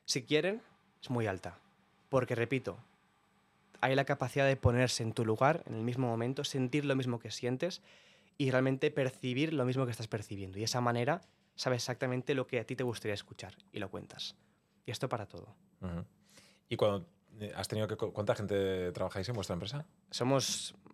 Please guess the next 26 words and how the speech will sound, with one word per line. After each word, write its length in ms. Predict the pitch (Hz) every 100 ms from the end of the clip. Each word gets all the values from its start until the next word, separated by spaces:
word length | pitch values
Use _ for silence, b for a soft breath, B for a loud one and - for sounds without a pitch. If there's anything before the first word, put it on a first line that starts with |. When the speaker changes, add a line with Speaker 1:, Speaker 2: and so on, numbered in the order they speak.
| _
Speaker 1:
veinte 360 | 123 127 127 139
en 80 | 131
este 200 | - 123
caso, 280 | 127 -
cinco 460 | 147 - 117 113 113
presencial 560 | - - 113 104 120 120
y 40 |
quince 280 | - 104 104
online. 340 | 95 87 90 -
Speaker 2:
Ujú. 200 | 101 127 B B B
Cuando 180 | - 98
tienes 180 | 90 92
que 120 | 104
contratar 380 | 113 95 95 92
a 60 |
la 100 | 87
gente, 280 | 85 101 101
¿tú 100 | 120
también 540 | 95 101 98 95 92 82
detectas, 640 | 90 101 87 - 90 -
tienes 240 | 95 92 92
esa 280 | - 95 90
visión 560 | 87 - 98 95 92
para 160 | 85 82
poder 200 | 87 85
detectar 560 | 82 90 - 87 90